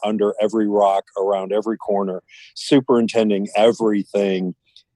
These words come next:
And there's an incredible peace that, and comfort that comes from that. And so having well-trained faculty who have absolutely the credentials that are necessary to teach a university,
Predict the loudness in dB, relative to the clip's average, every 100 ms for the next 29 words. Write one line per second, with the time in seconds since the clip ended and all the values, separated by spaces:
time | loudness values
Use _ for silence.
0 | _ 0 2 2 4 4 2 0 0 0
1 | 4 4 4 0 0 -2 -2 -2 -2 -2
2 | -2 -6 -6 -2 -2 0 -2 -2 -4 -2
3 | -4 -2 -2 -2 0 0 0 -2 0 2
4 | 2 -2 -18 -14 2 4 4 2 -2 -6
5 | -2 4 6 4 2 -4 -4 -6 -6 -2
6 | -2 -2 -6 -6 -6 -4 -2 -2 -4 -4
7 | -4 -4 -4 -6 -4 -4 -4 -4 -4 -6
8 | -10 -6 -2 0 0 0 0 -2 -12 -20
9 | _ 2 2 0 -2 -4 -2 4 4 2
10 | -2 -4 -6 -4 -2 0 2 0 0 0
11 | 0